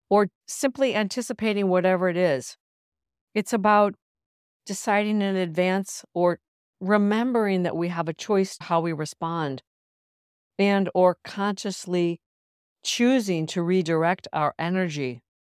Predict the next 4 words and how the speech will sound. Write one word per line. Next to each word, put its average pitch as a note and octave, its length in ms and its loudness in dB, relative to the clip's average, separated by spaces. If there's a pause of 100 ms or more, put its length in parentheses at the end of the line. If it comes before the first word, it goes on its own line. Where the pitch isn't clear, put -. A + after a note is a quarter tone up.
(400)
and G3 360 2
avoid F#3 720 2 (400)
victim F#3+ 480 0
mode F3 500 4